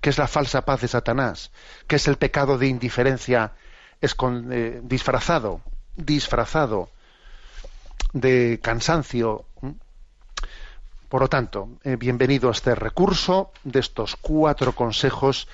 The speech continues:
para combatir la pereza. Bueno, pues vamos a escuchar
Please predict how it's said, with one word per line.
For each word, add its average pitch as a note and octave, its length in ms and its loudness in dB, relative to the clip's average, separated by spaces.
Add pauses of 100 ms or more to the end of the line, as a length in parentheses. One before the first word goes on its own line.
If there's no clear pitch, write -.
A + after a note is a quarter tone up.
(300)
para A#2+ 220 2
combatir A#2 680 0 (120)
la A#2 240 2
pereza. - 460 -6 (920)
Bueno, C#3+ 240 2
pues B2+ 140 2
vamos F3+ 260 2
a C#3 60 4
escuchar C3+ 580 0